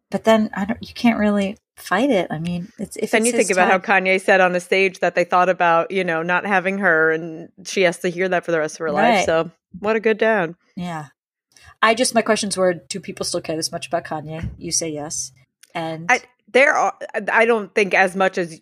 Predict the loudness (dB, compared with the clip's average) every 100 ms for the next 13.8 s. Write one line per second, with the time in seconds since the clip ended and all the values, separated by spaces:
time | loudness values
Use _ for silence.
0 | -18 -8 -6 -6 -2 -2 -2 -2 2 4
1 | 4 2 -6 -16 -6 2 2 0 -8 _
2 | _ _ _ _ _ _ _ -8 0 2
3 | 2 2 0 2 -2 -6 _ _ 0 0
4 | 0 -4 -8 -2 0 2 0 -2 -4 -6
5 | -4 -2 -2 -2 -6 -12 -14 _ -20 -20
6 | _ _ _ _ _ _ 4 4 4 2
7 | 0 -2 -4 -6 -8 -8 -4 -4 -4 -10
8 | -20 _ _ -6 0 2 2 0 -4 -6
9 | -6 -8 -10 -6 0 0 2 -2 -4 -8
10 | -4 -4 -2 -4 -4 -6 -8 _ 0 4
11 | 6 6 2 -2 -2 0 0 2 2 4
12 | 2 2 -4 -4 -2 2 0 0 -6 -2
13 | -2 -2 -6 -6 -4 -4 -4